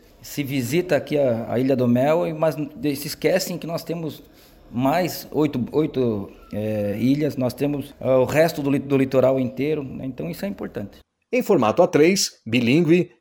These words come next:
Speaker 2: com tiragem de dez mil exemplares e com belas imagens, a publicação dá opções de roteiros, indica a distância e modo de chegar em cidades, praias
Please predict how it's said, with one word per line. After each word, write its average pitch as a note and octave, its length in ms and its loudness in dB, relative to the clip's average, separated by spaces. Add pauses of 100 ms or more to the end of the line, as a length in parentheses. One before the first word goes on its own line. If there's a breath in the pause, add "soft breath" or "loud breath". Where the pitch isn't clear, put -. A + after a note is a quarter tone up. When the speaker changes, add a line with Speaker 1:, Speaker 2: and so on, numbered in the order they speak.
Speaker 2:
com B2 120 2
tiragem D3 520 4
de A#2+ 100 4
dez C3+ 400 2
mil D3+ 240 6
exemplares B2+ 680 4
e A#2+ 80 2
com C#3 200 0
belas D#3 400 4
imagens, D#3+ 600 2 (240 loud breath)
a - 80 -4
publicação F3+ 720 4
dá F3+ 120 6
opções F#3+ 540 4
de B2 80 4
roteiros, F#3+ 680 4 (280 loud breath)
indica F#3+ 460 2
a - 20 6
distância F#3 580 4
e C3 100 4
modo D3 400 2
de A2 80 -4
chegar A2+ 320 4
em A#2+ 80 2
cidades, D#3 680 4 (240 soft breath)
praias F3 520 4